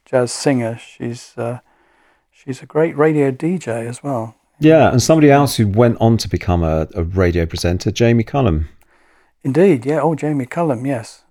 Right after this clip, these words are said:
Speaker 1: Oh, yes, I saw him at the, the Virgin Festival, uh, early on in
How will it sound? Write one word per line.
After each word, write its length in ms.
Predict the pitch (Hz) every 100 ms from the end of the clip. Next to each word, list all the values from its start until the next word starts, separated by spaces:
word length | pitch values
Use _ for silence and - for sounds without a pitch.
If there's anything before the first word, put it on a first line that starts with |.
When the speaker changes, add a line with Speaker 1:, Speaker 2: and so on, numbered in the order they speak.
| _
Speaker 1:
Oh, 80 | 165
yes, 260 | 185 147
I 60 | 143
saw 240 | 135 185 170
him 200 | 160 147
at 140 | 139
the, 200 | 139 135
the 200 | 139 143
Virgin 540 | 135 175 180 131 123 117
Festival, 800 | - 127 - 127 127 127 123 143
uh, 280 | 135 127 127
early 360 | 151 170 160 151
on 400 | 151 131 127 123 -
in 340 | 127 123 123